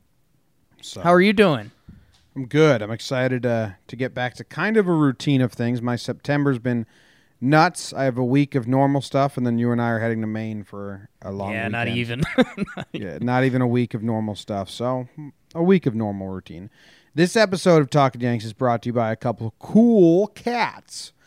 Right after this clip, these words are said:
Speaker 1: Joseph Santos, Joey Sands, Zaid R. Qureshi.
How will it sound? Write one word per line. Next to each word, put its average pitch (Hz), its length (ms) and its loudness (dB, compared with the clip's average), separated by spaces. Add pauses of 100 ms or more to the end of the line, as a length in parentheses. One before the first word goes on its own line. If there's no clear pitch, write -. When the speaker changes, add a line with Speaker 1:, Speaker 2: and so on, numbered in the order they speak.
(280)
Speaker 1:
Joseph 151 520 4
Santos, 175 1000 -2 (880)
Joey 131 360 2
Sands, 147 840 -4 (380)
Zaid 180 640 4 (240)
R. 196 600 4
Qureshi. 160 640 2